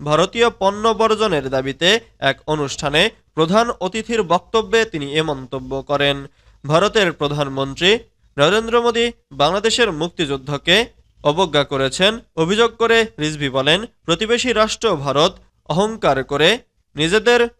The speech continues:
প্রভু মনে করে, তা না হলে ভারতের প্রধানমন্ত্রী নরেন্দ্র মোদী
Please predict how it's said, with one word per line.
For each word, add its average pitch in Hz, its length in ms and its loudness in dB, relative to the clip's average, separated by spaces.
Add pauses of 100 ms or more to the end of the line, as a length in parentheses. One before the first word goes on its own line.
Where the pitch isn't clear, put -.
(240)
প্রভু 180 300 0
মনে 135 240 -4
করে, 139 380 0 (200)
তা 143 120 2
না 139 100 0
হলে 147 320 2 (220)
ভারতের 208 480 0
প্রধানমন্ত্রী 220 800 -2
নরেন্দ্র 147 520 0
মোদী 147 320 2